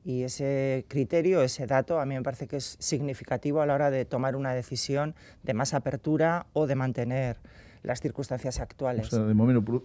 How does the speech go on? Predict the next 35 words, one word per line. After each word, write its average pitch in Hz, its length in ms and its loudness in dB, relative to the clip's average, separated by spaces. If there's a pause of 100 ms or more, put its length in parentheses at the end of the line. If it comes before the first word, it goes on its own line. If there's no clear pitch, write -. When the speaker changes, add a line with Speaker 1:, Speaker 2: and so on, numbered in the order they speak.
Speaker 2:
de 107 120 2
momento 120 280 6
prudencia 156 360 6
y 151 80 8
a - 20 6
esperar, 98 420 0 (180)
¿no? 123 80 -4
Speaker 1:
Sí. 135 160 2
Speaker 2:
Esa 151 100 6
reunión 127 260 4
y - 20 8
a 117 40 8
ver 110 100 6
cómo 110 340 4
Speaker 1:
Sí. - 140 2
Speaker 2:
va 120 80 10
evolucionando 107 520 6
todo. 71 260 -8
Speaker 1:
Sí. - 160 -16 (640)
Speaker 2:
Vale, 123 280 8
vamos 226 260 10
a 233 40 10
hablar 190 180 8
un 151 80 6
poco 131 240 4
de, 123 140 4
también 123 220 2
de 120 100 4
la 113 100 4
labor 113 320 4
de, 110 280 2
de 107 120 0
ustedes 110 400 0
en 107 80 2
el, 104 320 0